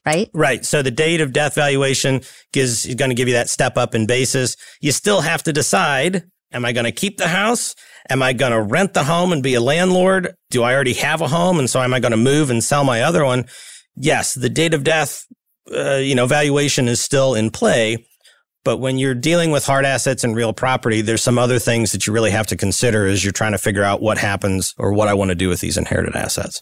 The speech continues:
Speaker 1: I bet right now with mortgage rates at seven percent, there are a lot of people thinking, "I inherit a house, I am keeping that house."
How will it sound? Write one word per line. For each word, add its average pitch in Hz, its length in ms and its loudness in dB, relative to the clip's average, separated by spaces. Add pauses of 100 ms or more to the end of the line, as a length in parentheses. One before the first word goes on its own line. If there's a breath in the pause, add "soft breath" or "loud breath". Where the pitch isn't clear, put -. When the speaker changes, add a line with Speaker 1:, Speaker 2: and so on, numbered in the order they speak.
Speaker 1:
I 196 80 0
bet 165 240 0
right 175 240 0
now 180 300 2
with 185 220 0
mortgage 170 420 0
rates 185 320 0
at 160 180 0
seven 175 420 0
percent, 170 440 0
there 185 100 2
are 185 40 2
a 165 60 2
lot 175 180 2
of 185 60 -6
people 175 240 -2
thinking, 190 480 0
"I 208 120 0
inherit 220 400 2
a 175 40 0
house, 214 400 0
I 214 60 0
am 208 160 0
keeping 226 320 -2
that 220 160 0
house." - 360 -8